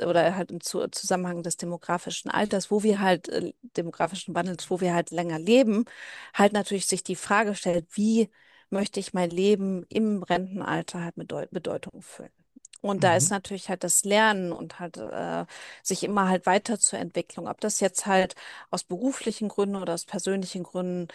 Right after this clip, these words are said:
Speaker 1: der Fall ist, halt natürlich eine ganz spannende Sache. Ähm, eine andere, mhm.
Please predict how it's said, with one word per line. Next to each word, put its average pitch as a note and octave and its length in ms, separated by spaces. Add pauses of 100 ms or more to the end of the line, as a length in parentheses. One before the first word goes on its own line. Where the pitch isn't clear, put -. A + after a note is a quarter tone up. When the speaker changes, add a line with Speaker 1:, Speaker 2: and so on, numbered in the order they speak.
(340)
Speaker 1:
der F#3+ 120
Fall F3 260
ist, F3+ 200
halt F3+ 120
natürlich F3 400
eine E3+ 80
ganz D#3 200
spannende - 340
Sache. - 300 (460)
Ähm, G3 480
eine F#3+ 220
andere, A3+ 420 (160)
mhm. G#3 240